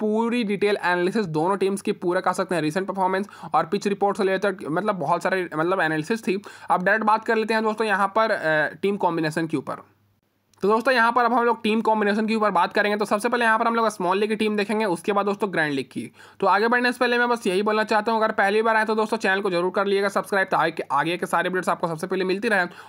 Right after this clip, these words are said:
और मैं आप लोग से ज़्यादा कुछ नहीं मांगता, बस दोस्तों वीडियो को लाइक कर दिए, मेरे लिए इतना ही काफ़ी है।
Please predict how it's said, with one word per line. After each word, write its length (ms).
और 120
मैं 140
आप 140
लोग 100
से 20
ज़्यादा 220
कुछ 200
नहीं 100
मांगता, 240
बस 180
दोस्तों 240
वीडियो 200
को 80
लाइक 200
कर 100
दिए, 160
मेरे 220
लिए 200
इतना 200
ही 80
काफ़ी 280
है। 140